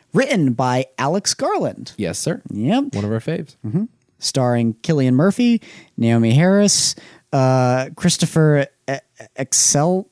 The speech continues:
Speaker 1: Excelston. Normal names, please.
Speaker 2: Eccleston?
Speaker 1: Eccleston? Wha-, whatever. Megan Burns and, of course, Brendan Gleeson.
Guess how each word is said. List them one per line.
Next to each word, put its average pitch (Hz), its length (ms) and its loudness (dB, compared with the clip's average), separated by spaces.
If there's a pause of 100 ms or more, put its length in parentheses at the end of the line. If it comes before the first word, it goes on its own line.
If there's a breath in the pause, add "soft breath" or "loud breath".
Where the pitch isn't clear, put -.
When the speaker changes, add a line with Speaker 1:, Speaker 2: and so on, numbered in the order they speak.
(100)
Speaker 1:
Excelston. 175 1160 0
Normal 214 300 2
names, 220 340 0
please. 247 340 0 (220 loud breath)
Speaker 2:
Eccleston? 180 560 -6
Speaker 1:
Eccleston? 196 800 2
Wha-, 131 80 -2
whatever. 98 600 -6 (300 loud breath)
Megan 202 320 4
Burns 165 380 4
and, 135 100 0
of 123 100 -4
course, 131 280 -2
Brendan 110 440 -2
Gleeson. 92 520 -4